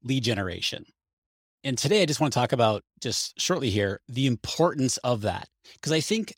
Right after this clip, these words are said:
that it's a topic that's, gets talked about, you know, thrown around a lot, like, "Oh, you gotta grow your email list," or, you know, "lead gen, lead gen, lead gen," right? Well, it really is that important. And for everybody who says, like,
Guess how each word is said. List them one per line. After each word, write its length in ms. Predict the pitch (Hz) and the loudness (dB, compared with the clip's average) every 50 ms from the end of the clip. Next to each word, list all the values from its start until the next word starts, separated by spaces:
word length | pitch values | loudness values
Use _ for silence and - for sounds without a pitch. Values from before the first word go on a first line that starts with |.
| _ - | _ -6
that 480 | 147 139 139 135 131 131 127 - - _ _ _ _ _ _ _ _ _ _ _ _ _ _ - | -2 -2 0 0 0 -2 -2 -4 -8 _ _ _ _ _ _ _ _ _ _ _ _ _ _ -4
it's 140 | 160 - | -2 -2
a 60 | 160 127 | -2 -2
topic 440 | - - 165 175 185 - 196 - | -2 -2 -2 -2 -2 -2 -2 2
that's, 380 | - 165 143 - - - - - | 2 2 2 2 0 -2 -4 -2
gets 260 | - 147 127 - - | -2 -4 -4 -2 -4
talked 320 | - - - 131 131 - - | -4 -2 0 0 0 0 -2
about, 240 | 131 135 123 - | 0 0 0 2
you 80 | 147 127 | 2 2
know, 60 | 117 | 2
thrown 340 | 104 - - 147 139 139 135 | 0 0 0 0 2 2 2
around 240 | 127 127 120 117 107 | 0 0 0 2 0
a 60 | 98 | 0
lot, 420 | 101 98 104 104 107 107 107 - | 2 2 4 4 4 4 2 0
like, 180 | 110 104 101 - - | -2 -4 -4 -2 2
"Oh, 80 | 143 147 | 2 4
you 140 | 151 147 123 | 4 4 2
gotta 180 | 131 120 127 | 0 0 0
grow 120 | 120 135 135 | 0 2 2
your 180 | 120 113 113 - | 2 0 -2 -4
email 380 | 120 123 120 113 113 113 110 107 | -2 -2 0 2 2 2 2 2
list," 480 | 110 107 104 107 107 - - - - | 0 0 0 0 0 -2 -2 -2 -2
or, 380 | 113 104 101 98 98 95 92 - _ _ - - - - | -2 0 0 0 0 -2 -4 -6 _ _ -20 -14 -6 -2
you 60 | 113 | -2
know, 120 | 110 104 | 0 0
"lead 300 | 104 110 127 135 139 131 | 0 0 0 0 0 0
gen, 440 | 113 120 120 120 117 117 117 113 113 | 0 0 0 2 2 2 2 0 0
lead 220 | 113 123 120 117 107 | 2 2 2 2 2
gen, 200 | 117 110 107 104 | 0 0 0 2
lead 200 | 110 110 101 - | 0 0 0 -2
gen," 220 | - - - - - - | -6 -8 -10 -12 -14 -10
right? 280 | 101 98 101 104 - - _ - - - - | -8 -6 -6 -6 -6 -8 _ -20 -16 -2 2
Well, 140 | 170 185 175 | 2 2 4
it 140 | - 175 165 156 | 4 2 2 0
really 640 | 139 120 117 151 170 185 208 220 214 185 175 - - | -2 -2 0 0 0 0 0 0 -2 -2 -6 -6 -4
is 460 | 165 175 180 175 165 151 123 120 117 | -2 0 2 2 2 0 -2 -4 -4
that 280 | 117 139 139 143 143 147 | -2 0 0 0 0 0
important. 540 | 147 139 - - 160 180 196 175 131 117 | -2 -2 0 2 2 4 4 4 2 0
And 100 | 113 110 | 0 0
for 120 | - - - | -2 -2 -2
everybody 360 | - 131 156 165 175 175 160 | 2 2 2 4 4 4 2
who 160 | 123 143 160 135 | 4 4 2 2
says, 420 | - - 135 127 127 127 113 104 | 2 0 0 2 2 0 2 2
like, 400 | 113 107 98 92 98 98 - | 2 4 4 2 0 -4 -8